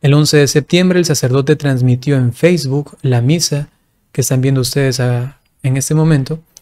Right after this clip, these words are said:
que presidió en el marco de la actividad de ciclistas en la localidad de Mazara del Vallo,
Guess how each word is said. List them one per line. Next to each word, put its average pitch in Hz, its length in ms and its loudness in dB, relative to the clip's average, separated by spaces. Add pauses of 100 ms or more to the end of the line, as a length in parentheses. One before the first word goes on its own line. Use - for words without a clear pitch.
(300)
que 143 120 2
presidió 170 800 0
en 135 140 0
el 127 120 2
marco 156 380 0
de 151 100 0
la 127 80 2
actividad 127 560 0
de 139 400 -2
ciclistas 196 920 -2
en 156 80 2
la 139 80 0
localidad 127 600 0
de 147 440 -2
Mazara 151 680 0
del 127 320 -2
Vallo, 131 360 -2